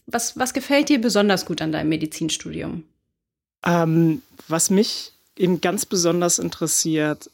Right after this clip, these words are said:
Speaker 2: ist auf der einen Seite die, die Arbeit mit PatientInnen. Das ist wirklich was, was mir extrem viel Freude bereitet. Und fachlich, inhaltlich finde ich von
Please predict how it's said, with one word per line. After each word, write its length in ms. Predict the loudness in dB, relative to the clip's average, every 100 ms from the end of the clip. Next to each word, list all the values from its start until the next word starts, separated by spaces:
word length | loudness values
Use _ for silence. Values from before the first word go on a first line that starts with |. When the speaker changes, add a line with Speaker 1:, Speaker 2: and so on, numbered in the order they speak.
| -10
Speaker 2:
ist 120 | -8
auf 120 | -8
der 180 | -8 -6
einen 180 | -4 -2
Seite 560 | -4 -4 -4 -4 -4 -6
die, 360 | -6 -4 -6 -6 -6
die 100 | -4
Arbeit 440 | 0 0 -2 -4
mit 380 | -2 -2 -4 -8
PatientInnen. 760 | -6 -2 -2 0 0 0 0 -2 _ _
Das 180 | -6 -4
ist 120 | -4
wirklich 180 | -4 -4
was, 140 | -6
was 140 | -4 -2
mir 200 | -4 -4
extrem 380 | -4 -2 -4
viel 320 | 0 0 0 -4
Freude 380 | -4 0 2
bereitet. 580 | 2 2 0 0 -2 -4 -12 -20 -20 _
Und 400 | 0 2 2 0 -6
fachlich, 600 | -4 -4 2 0 2 0
inhaltlich 920 | 2 4 2 0 2 2 2 -4 -14
finde 380 | -12 0 4 4
ich 140 | 4
von 520 | 0 0 2 2 2